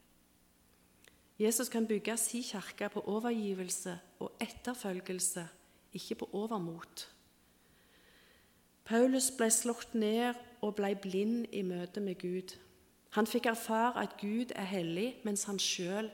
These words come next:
er liten. Og han lærte viktige lekser i løpet av livet sitt. Han erfarte at han er sterkest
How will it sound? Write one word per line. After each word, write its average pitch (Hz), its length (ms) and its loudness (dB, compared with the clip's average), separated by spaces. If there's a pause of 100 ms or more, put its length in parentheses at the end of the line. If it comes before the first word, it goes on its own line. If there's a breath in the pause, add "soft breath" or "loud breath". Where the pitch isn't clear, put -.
(120)
er 185 120 -4
liten. 175 580 -4 (580 loud breath)
Og 202 80 -2
han 240 160 6
lærte 214 400 2
viktige 214 520 -4
lekser 196 560 -2
i 202 120 -2
løpet 190 280 -4
av 175 60 -10
livet 190 240 -4
sitt. 175 340 -8 (360 loud breath)
Han 214 160 6
erfarte 220 760 -4 (340 loud breath)
at - 220 -8
han 196 100 -2
er 185 100 -2
sterkest - 840 -6